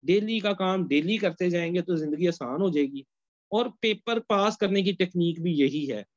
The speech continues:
डेली का डेली पढ़ना, कंसिस्टेंट होना।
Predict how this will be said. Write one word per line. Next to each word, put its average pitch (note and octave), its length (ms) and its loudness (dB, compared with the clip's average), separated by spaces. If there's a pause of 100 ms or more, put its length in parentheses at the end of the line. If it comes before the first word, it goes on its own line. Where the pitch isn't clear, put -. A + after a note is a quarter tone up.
(200)
डेली F#3+ 420 2
का G3 120 0
डेली D#3+ 320 -2
पढ़ना, E3 320 -6 (600)
कंसिस्टेंट G3 680 4
होना। F3+ 380 4